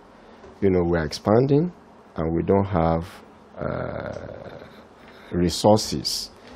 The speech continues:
you know, that is, uh, you know, expanding at the same rate.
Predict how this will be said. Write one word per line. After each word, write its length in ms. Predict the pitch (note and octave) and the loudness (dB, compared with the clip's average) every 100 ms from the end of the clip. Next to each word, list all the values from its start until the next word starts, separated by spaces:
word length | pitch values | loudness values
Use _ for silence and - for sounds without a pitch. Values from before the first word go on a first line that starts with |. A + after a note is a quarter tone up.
| - - | -14 0
you 140 | G2 | 2
know, 180 | F2 E2 | 2 0
that 240 | E2 E2 | -4 -4
is, 260 | E2 D#2+ - - - - | -4 -6 -8 -12 -20 -8
uh, 360 | E2+ D#2+ D#2+ D#2 | -4 -4 -4 -4
you 180 | E2+ G2+ | 0 2
know, 180 | F#2+ D#2+ - | 2 0 -4
expanding 680 | E2+ - G#2+ G2+ G2 G2+ | -6 0 2 4 4 2
at 180 | F2+ D#2+ | 2 0
the 80 | D#2+ | -4
same 500 | - G2+ F#2+ F2+ G#2 - - - - - | 0 4 6 4 0 -10 -20 -20 -18 -6
rate. 560 | E2 F2 D2 - - | 2 2 2 -4 -10